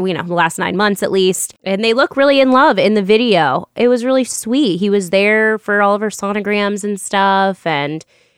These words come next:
they seem to really be in love. And according to her best friend Jordan in the video, she says that too, that it was just different with him, and she knew that she wanted to be a mom. So I'm happy for her, and I think that Stormy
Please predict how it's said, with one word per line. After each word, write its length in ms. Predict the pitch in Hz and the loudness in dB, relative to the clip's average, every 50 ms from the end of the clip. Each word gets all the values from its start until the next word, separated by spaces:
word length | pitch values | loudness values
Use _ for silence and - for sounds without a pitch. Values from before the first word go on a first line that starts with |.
| _ _ _ | _ _ _
they 100 | - 208 | -2 -2
seem 260 | 185 - 220 202 202 185 | -2 -2 -2 -2 -2 -2
to 120 | - 196 185 | -2 -2 -2
really 300 | 175 190 185 190 190 185 | 0 0 0 0 0 0
be 180 | 165 185 185 | 0 0 0
in 120 | 180 170 180 | 0 0 0
love. 180 | 180 175 170 170 | 0 0 0 -2
And 80 | 165 | -2
according 460 | 170 - - - 190 185 180 180 180 | -4 -6 -4 -2 -2 0 0 -2 -4
to 140 | - - 180 | -6 -6 -6
her 100 | 165 175 | -6 -4
best 220 | - 165 160 - - | -4 -4 -6 -6 -6
friend 180 | 170 165 170 | -6 -6 -2
Jordan 320 | 160 226 240 233 226 226 214 | 0 0 2 2 2 0 0
in 120 | 214 214 | 0 -2
the 60 | 214 | 0
video, 360 | 190 202 208 202 202 196 196 | 0 0 0 0 2 2 0
she 200 | 202 - - 185 | 0 -2 -4 -6
says 300 | 175 - - 175 175 170 | -6 -4 -2 -2 -2 -2
that 200 | - 170 - - - | -2 -4 -6 -6 -4
too, 220 | - 202 185 185 | 0 2 2 2
that 120 | 175 165 156 | 2 0 0
it 60 | 156 | -2
was 180 | - 160 151 | -2 -4 -6
just 260 | - 170 156 156 147 - | -8 -10 -10 -10 -6 -6
different 360 | 180 175 - - 180 175 - | -4 -4 -2 -2 -2 -2 -2
with 160 | 180 170 - | -4 -6 -4
him, 320 | - 185 170 165 165 165 160 | -4 -2 -2 0 -2 -2 -4
and 100 | 156 147 | -6 -8
she 180 | - - 165 | -8 -8 -6
knew 140 | 160 165 165 | -6 -4 -4
that 120 | 156 165 - | -4 -6 -8
she 100 | - 170 | -8 -8
wanted 280 | 151 147 151 156 156 - | -6 -6 -4 -6 -6 -6
to 80 | - | -6
be 100 | 156 147 | -6 -6
a 40 | 147 | -4
mom. 340 | 156 170 170 165 165 165 170 | -2 0 0 0 0 0 -2
So 300 | - - - 170 156 - - - - - - - - 156 | -4 -2 0 0 0 -2 -4 -8 -20 -20 -20 -20 -6 -2
I'm 160 | - 294 339 | 0 0 2
happy 320 | 370 359 302 320 330 320 320 | 2 2 2 2 2 0 0
for 240 | - 359 330 330 330 | 2 2 4 4 4
her, 180 | 320 320 320 311 - - | 4 4 4 2 0 0
and 580 | - 240 247 240 240 240 240 233 233 233 226 - - - - _ _ _ _ _ _ | 0 0 2 2 2 2 2 2 0 -2 -4 -6 -12 -20 -20 _ _ _ _ _ _
I 120 | - 277 285 | -2 0 0
think 260 | - 359 359 349 - | 2 2 2 2 0
that 160 | 349 - - | -2 -2 -4
Stormy 720 | - - - 302 294 311 330 330 339 330 320 320 311 294 | -6 -4 0 0 2 2 4 4 4 4 4 4 2 0